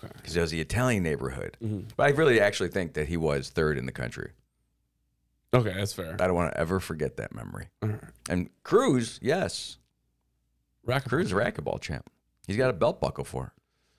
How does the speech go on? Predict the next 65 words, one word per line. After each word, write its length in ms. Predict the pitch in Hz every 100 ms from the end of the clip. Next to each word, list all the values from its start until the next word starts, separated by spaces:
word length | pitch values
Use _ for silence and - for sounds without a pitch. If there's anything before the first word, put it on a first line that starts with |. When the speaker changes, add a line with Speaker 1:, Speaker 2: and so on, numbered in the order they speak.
| _ _ _ _ _ _ _ _ _ _ _ _ _ _ _ _ _ -
Speaker 2:
I, 120 | - -
look. 340 | 143 98 - - -
Speaker 1:
I 80 | 123
don't 100 | 110
wanna 160 | 101
get 100 | 101
old. 360 | 98 101 98 92 - - -
Oh, 200 | 110 107
it's 120 | 95
scary. 520 | - - 101 101 98 98 - - - _ _ - -
Speaker 2:
This 220 | 120 -
is, 60 | 98 -
you 100 | 113
don't 80 | 151
even 120 | 147
have 220 | 120 135 113
any 180 | 127
of 60 | 131
these 140 | 127
credits 400 | - 127 123 -
now. 440 | 107 131 151 95 - -
Speaker 1:
I 180 | 170
know, 400 | 208 214 214 160
dude. 400 | 131 151 113 110 - _
I 120 | 123 113
know. 80 |
Speaker 2:
You 60 | 185
gotta 160 | 202 147
get 160 | 147
something 320 | - 151 110
now. 180 | 110 156
I 40 | 160
was 100 | 151
thinking 180 | 220 247
Speaker 1:
I 40 |
Speaker 2:
about 80 | 147
Speaker 1:
don't 60 | 170
Speaker 2:
you 40 |
Speaker 1:
wanna 120 | 165 156
Speaker 2:
today. 200 | 147 135
Speaker 1:
be 60 |
in 60 | 117
a 20 |
group 240 | 117 127
text 300 | - 123 110
Speaker 2:
I 40 | 113
was 60 |
Speaker 1:
where 60 | -
Speaker 2:
thinking 180 | 214 160
Speaker 1:
I'm 120 | 117
Speaker 2:
about 120 | 107
you. 60 | -
He's, 80 | 95
Speaker 1:
proud. 140 | 90
Speaker 2:
I 60 | 101
go, 120 | 110
"Mike," 360 | 110 165 - -
in 180 | 104 110
my 120 | 92
head, 180 | 101 113
I 40 |
was 100 | 78
thinking 200 | 87 71
about 220 | 64 50
this. 180 | - -